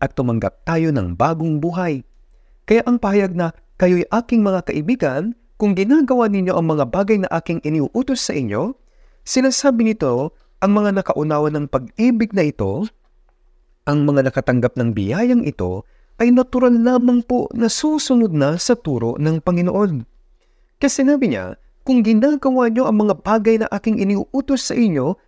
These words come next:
kayo'y aking mga kaibigan." Tumanggap ng kaligtasan na isa ay namatay para sa lahat. Ang Panginoon na namatay bilang kapalit ng lahat, kasama ako at lahat kayo na naririto,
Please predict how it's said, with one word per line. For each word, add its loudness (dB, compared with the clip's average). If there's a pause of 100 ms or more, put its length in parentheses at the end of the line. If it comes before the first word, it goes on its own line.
(160)
kayo'y 2
aking 0
mga 0
kaibigan." -2 (920)
Tumanggap 0
ng -4
kaligtasan -4 (500)
na 2
isa -2 (220)
ay -2
namatay -2
para -2
sa -6
lahat. -6 (960)
Ang -2
Panginoon 0
na 0
namatay 0 (160)
bilang -2
kapalit 0
ng -2
lahat, -8 (640)
kasama 2
ako -2
at -4
lahat -2
kayo 2
na 2
naririto, -2